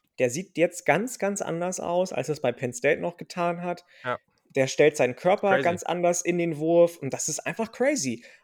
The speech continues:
Speaker 1: Ob der jetzt ein N-F-L-Prospect ist, keine Ahnung, wirklich keine Ahnung. Der ist eine Maschine, was den Körper anbelangt. Also der ist ja auch wirklich ultra
Speaker 2: Äh.
Speaker 1: physisch. Ähm,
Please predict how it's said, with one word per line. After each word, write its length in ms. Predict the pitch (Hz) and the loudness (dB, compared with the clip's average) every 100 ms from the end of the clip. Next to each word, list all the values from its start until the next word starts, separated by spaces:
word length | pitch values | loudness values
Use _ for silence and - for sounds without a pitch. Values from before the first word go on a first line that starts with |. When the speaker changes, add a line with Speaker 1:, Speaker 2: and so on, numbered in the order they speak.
| _ - | _ 0
Speaker 1:
Ob 200 | - 208 | 2 2
der 100 | 185 | 0
jetzt 200 | 180 185 | 0 -4
ein 80 | |
N-F-L-Prospect 720 | 160 160 151 208 214 214 202 | -4 -2 -2 -2 -2 -2 -2
ist, 340 | 202 208 - _ _ _ _ _ | -4 -4 -10 _ _ _ _ _
keine 380 | - 247 262 247 | -6 -2 0 0
Ahnung, 600 | 214 214 185 214 240 - _ | -2 -2 -2 -4 -6 -14 _
wirklich 560 | 139 190 170 208 - _ | -6 -6 -4 -8 -10 _
keine 340 | - 185 196 - | -8 -4 -2 -2
Ahnung. 380 | 170 175 190 | -2 -2 -2
Der 140 | 151 156 | 0 0
ist 120 | - | 0
eine 60 | 170 | -2
Maschine, 560 | 156 147 - 214 226 | -2 -4 -4 0 0
was 160 | 175 170 | 0 -4
den 140 | 156 | -8
Körper 340 | 151 196 208 208 | -4 -4 -2 -4
anbelangt. 360 | 196 185 202 | -4 -2 -2
Also 120 | 135 127 | -2 -2
der 80 | |
ist 120 | 147 - | -2 -2
ja 80 | |
auch 120 | 147 156 | -6 -8
wirklich 300 | 160 151 - _ | -12 -12 -16 _
ultra 640 | 190 220 240 - 175 170 170 | -2 0 -2 -8 -6 -6 -4
Speaker 2:
Äh. 580 | 107 104 104 101 101 | -2 0 0 -2 -4
Speaker 1:
physisch. 640 | 101 208 190 202 247 - - _ _ _ _ _ _ | -4 -2 2 2 2 -2 -12 _ _ _ _ _ _
Ähm, 560 | 151 160 165 160 160 | 0 0 0 -6 -10